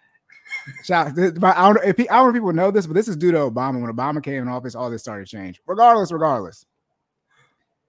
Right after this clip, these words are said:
Most of these nine things, I bet you're gonna be related to some type of debt payoff or some type of savings or investing. 'Cause those are three major things that I always tell you can do on here,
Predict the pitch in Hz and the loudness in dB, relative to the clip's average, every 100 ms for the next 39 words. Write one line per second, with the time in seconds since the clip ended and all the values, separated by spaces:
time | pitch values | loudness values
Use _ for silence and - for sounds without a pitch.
0 | _ _ _ - 110 180 190 170 151 139 | _ _ _ -10 -4 -4 -2 -4 -2 -2
1 | 135 135 127 131 127 117 107 170 143 127 | -2 -4 -6 -6 -6 -6 -8 -8 -6 -6
2 | 117 117 117 113 104 135 131 127 107 101 | -8 -10 -12 -12 -12 -12 -10 -10 -10 -12
3 | 90 98 151 - 175 165 170 165 139 139 | -12 -10 -12 -6 -4 -2 -2 -4 -8 -8
4 | 143 135 - 135 131 117 110 104 101 - | -8 -10 -10 -8 -6 -6 -8 -8 -12 -16
5 | - 139 208 202 156 175 165 151 139 151 | -20 -4 0 0 0 -2 -2 -4 -4 -4
6 | 151 127 117 147 143 135 - 139 127 123 | -4 -6 -6 -4 -4 -6 -6 -4 -4 -4
7 | 135 143 104 98 101 80 | -4 -4 -4 -6 -10 -14